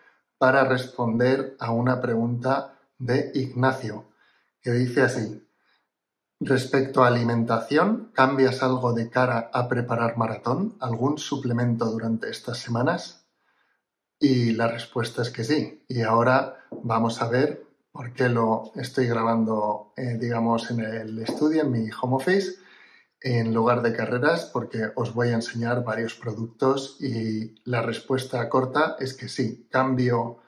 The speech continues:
eh, cosas en estas semanas de preparación, estos bloques de doce, dieciséis semanas que suelo hacer, y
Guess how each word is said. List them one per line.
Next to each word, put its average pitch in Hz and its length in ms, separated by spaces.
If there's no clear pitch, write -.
eh, 117 280
cosas 147 440
en 123 100
estas 120 260
semanas 117 440
de 117 80
preparación, 120 640
estos 117 320
bloques 113 320
de 104 120
doce, 110 420
dieciséis 117 560
semanas 127 540
que 123 100
suelo 113 260
hacer, - 400
y 147 560